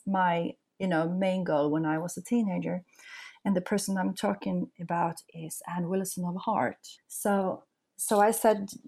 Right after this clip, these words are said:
uh, if, if I'm gonna do a, um, a softer song, like a, a ballad like this, I wanted to do something that sounded a little bit like Heart.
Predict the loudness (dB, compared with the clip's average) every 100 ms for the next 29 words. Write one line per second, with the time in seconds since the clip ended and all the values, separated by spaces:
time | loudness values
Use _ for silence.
0 | _ _ 0 2 2 0 -10 -10 -12 -12
1 | -12 -4 0 2 6 6 8 8 6 4
2 | -4 _ 2 4 4 2 -4 -6 -2 -2
3 | 0 0 -2 -4 -8 _ _ _ _ _
4 | _ _ _ _ -20 _ _ _ _ _
5 | _ _ _ -4 2 2 2 0 2 0
6 | 2 0 2 -2 -2 -12 _ _ _ 0
7 | 2 4 2 2 0 0 0 -2 -2 -8
8 | -14 -18 _ _ 0 2 4 4 2 2
9 | 0 -2 0 0 0 0 -2 0 0 -2
10 | -4 -6 0 0 2 0 0 -2 -2 -2
11 | 0 -2 -2 -6 -6 -6 -2 -2 -2